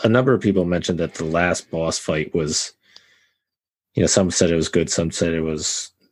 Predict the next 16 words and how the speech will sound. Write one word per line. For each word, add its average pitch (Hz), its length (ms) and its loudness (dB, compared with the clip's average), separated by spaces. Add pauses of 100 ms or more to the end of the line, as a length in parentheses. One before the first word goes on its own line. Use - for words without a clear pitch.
(300)
not 101 220 2
that 92 160 2
great, 87 360 2
but - 280 -2
I, 87 240 2
I'd 92 160 4
be 85 60 0
curious 87 360 2
to 87 60 -4
see 82 220 0
how, 76 200 0
what 85 240 2
you 80 120 0
thought 78 240 -2
of 76 100 -2
it. 78 140 -2